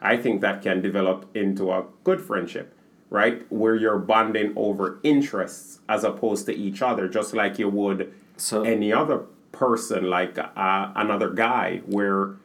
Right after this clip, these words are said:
Speaker 1: I mean, we're not attracted to each other, but we have similar interests, so we do become friends. So I think in that case, it can happen.
Speaker 2: So, okay, so these women that you were talking about, they're lesbians or they're straight?
Speaker 1: No, heterosexual. A heterosexual male and a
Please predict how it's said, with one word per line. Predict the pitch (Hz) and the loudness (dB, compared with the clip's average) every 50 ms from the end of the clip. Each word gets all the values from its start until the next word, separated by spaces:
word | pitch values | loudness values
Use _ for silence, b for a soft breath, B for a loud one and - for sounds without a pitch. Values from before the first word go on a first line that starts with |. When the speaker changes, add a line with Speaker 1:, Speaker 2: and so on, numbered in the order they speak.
| B B B | B B B
Speaker 1:
I | 104 107 | -2 0
mean, | 110 107 101 98 | 0 2 2 4
we're | 107 117 113 | 4 4 4
not | 101 | 4
attracted | 95 92 - - - 135 143 143 - - 110 90 - | 2 0 -2 0 0 2 2 0 0 -2 -2 -2 -2
to | - 104 101 | -2 0 0
each | 95 95 98 | 0 0 0
other, | 92 85 90 92 92 104 - B B B B | -2 -2 0 0 -2 -2 -2 B B B B
but | - - - 98 | -2 0 0 2
we | 104 107 | 0 0
have | - 104 90 - | 0 0 -2 -2
similar | - - - 120 101 101 101 95 92 - | -4 -4 -2 0 2 2 2 0 0 0
interests, | - 123 139 151 147 - - 98 - - - | 2 2 2 2 2 0 -2 -2 -2 -2 -2
so | - 95 95 95 - - - | 0 0 0 0 -4 -8 -8
we | - 104 110 | -4 -2 0
do | - 156 190 | 2 2 4
become | 147 127 117 - 113 101 95 95 95 98 - | 4 2 2 2 0 0 0 0 -4 -6 -8
friends. | - - - 117 98 98 98 - - - | -12 -8 -4 -2 -2 -2 -4 -6 -8 -6
So | - 95 | -6 -6
I | 95 | -2
think | - 120 113 117 | 0 0 0 0
in | 117 110 | -2 -2
that | 110 110 104 - - | -2 -2 -4 -4 -4
case, | - 110 104 - - | -6 -4 -4 -4 -6
it | - - | -8 -8
can | - - 151 156 139 131 | -4 -4 -2 -2 -2 -4
happen. | - - - - - - - - _ _ _ b b b b b b b b b b b b b b | -6 -10 -12 -12 -16 -18 -18 -20 _ _ _ b b b b b b b b b b b b b b
Speaker 2:
So, | b - - 131 131 | b -4 -2 -2 -2
okay, | - 110 - 104 95 | -2 -2 -2 -2 -2
so | - 110 | 0 0
these | 101 107 113 113 117 | 0 2 2 2 2
women | 120 120 120 113 | 2 0 0 0
that | 110 104 | 0 0
you | 101 107 | 0 0
were | 107 104 | 0 0
talking | 110 117 101 98 101 98 | 0 0 0 0 -2 -2
about, | 92 90 85 82 80 | 0 0 0 0 0
they're | 87 87 87 85 85 71 - | 0 0 0 0 -2 -2 -2
lesbians | 92 98 107 117 117 - 143 147 165 180 160 143 | -2 0 0 0 0 -4 -4 -4 -4 -4 -2 -2
or | 113 98 | -2 0
they're | 90 85 85 | 0 -2 -2
straight? | - - - 92 80 78 - - | -4 -4 -6 -4 -4 -4 -2 0
Speaker 1:
No, | 156 170 131 - - - | 2 2 2 0 0 0
heterosexual. | 131 120 117 113 110 - 147 135 - - 117 101 92 87 | 2 4 4 4 2 2 0 -2 0 0 0 0 0 0
A | 85 | 0
heterosexual | 120 120 135 139 127 - - 139 135 - - 135 135 135 127 123 | 2 2 2 2 2 2 0 -2 -2 0 0 0 2 2 2 2
male | 117 113 107 107 104 | 2 2 2 0 -2
and | 104 101 95 | -2 -2 -2
a | 92 - | -2 -4